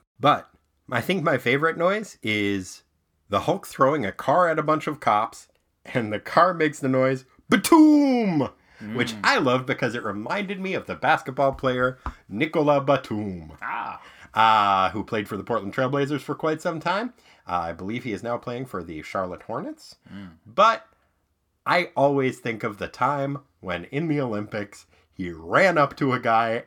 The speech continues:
Speaker 1: <laughs> and very, very intentionally and brutally uppercut him in the junk.
Speaker 2: What?
Speaker 1: <laughs> And then when the referees came over,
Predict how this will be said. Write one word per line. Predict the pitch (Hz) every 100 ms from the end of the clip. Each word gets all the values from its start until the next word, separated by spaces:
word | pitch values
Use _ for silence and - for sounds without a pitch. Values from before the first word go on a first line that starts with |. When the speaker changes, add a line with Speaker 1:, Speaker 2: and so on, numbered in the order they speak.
| -
Speaker 1:
<laughs> | -
and | 170 139
very, | 143 151 196 190 185 175 170 165
very | 143 135 135 123 127 127
intentionally | 117 123 - - 131 - 127 127 127 123 - - -
and | 123 139 127 127
brutally | 196 220 202 151 123 113 113 - - - _ -
uppercut | 165 160 143 - 135 127
him | 127 127
in | 110
the | 107
junk. | 98 110 90 87 - _ - _ _ _ _ 196
Speaker 2:
What? | 247 370 - -
Speaker 1:
<laughs> | -
And | 262 214 208
then | 190 247 262 202 180 185 - - 233
when | 175 190 196
the | 196 - - -
referees | 185 214 214 214 226 226 202
came | 196 160 151
over, | 139 139 151